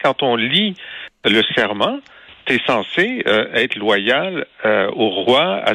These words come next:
sa descendance, et cetera. Euh, moi, je peux pas être loyal à la fois au roi et au peuple. » Et donc, il y a un conflit d'intérêts. C'est pas le premier à être mal à l'aise face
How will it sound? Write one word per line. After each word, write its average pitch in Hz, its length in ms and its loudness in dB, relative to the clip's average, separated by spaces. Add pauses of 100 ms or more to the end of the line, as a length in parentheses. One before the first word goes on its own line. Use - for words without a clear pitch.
sa 98 100 2
descendance, 120 760 0
et 110 100 -2
cetera. 120 540 0 (680)
Euh, 98 400 4
moi, 123 120 2
je - 120 2
peux 110 100 0
pas 156 160 2
être 156 100 -4
loyal 117 480 2
à 113 80 2
la 113 120 2 (120)
fois 143 240 2
au 110 180 -2
roi 127 400 0 (400)
et 143 80 2
au 131 140 2
peuple. » - 400 -2 (600)
Et 98 100 2
donc, 131 240 2
il - 40 0
y 110 40 0
a - 20 0
un 95 40 -4
conflit 135 360 0
d'intérêts. 117 640 2 (560)
C'est - 120 0
pas 226 100 4
le 214 100 0
premier 147 680 0 (360)
à 110 240 4
être 135 340 -2
mal 127 260 0
à 113 80 4
l'aise 123 400 0 (480)
face 127 200 2